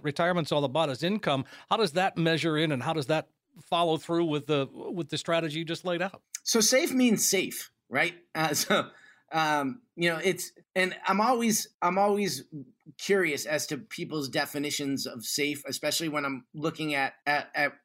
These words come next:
Speaker 2: you know, other people's assets when I'm, when I'm meeting someone for the first time, and they'll say, "Oh, this is my,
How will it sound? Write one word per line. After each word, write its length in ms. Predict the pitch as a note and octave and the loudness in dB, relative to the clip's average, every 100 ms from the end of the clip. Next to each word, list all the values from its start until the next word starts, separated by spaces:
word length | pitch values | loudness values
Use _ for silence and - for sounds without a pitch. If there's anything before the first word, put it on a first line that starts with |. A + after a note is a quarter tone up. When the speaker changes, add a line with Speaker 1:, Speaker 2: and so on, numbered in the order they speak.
| _ | _
Speaker 2:
you 140 | - D3+ | -2 0
know, 160 | B2+ - | 0 0
other 220 | D3+ D3+ | 0 0
people's 640 | - D#3+ D3 C3 - - _ _ _ | -2 -4 -2 -2 -4 -6 _ _ _
assets 440 | E3 E3 C#3+ - | 0 0 -4 -6
when 120 | C#3+ C3+ | -4 -4
I'm, 180 | C#3 D3 | -4 -4
when 140 | D3 | -2
I'm 80 | C#3 | 2
meeting 200 | D3+ C#3+ | 0 0
someone 240 | D#3 D3 | -2 -2
for 100 | B2+ | -4
the 80 | C3+ | -6
first 260 | D3 C#3 - | -4 -6 -4
time, 140 | D3 | -4
and 80 | D3 | -2
they'll 80 | D3 | 0
say, 100 | F#3+ | 2
"Oh, 100 | G3+ | 4
this 220 | G#3+ G3+ | 2 0
is 100 | F3 | 0
my, 260 | F#3 E3+ | 0 0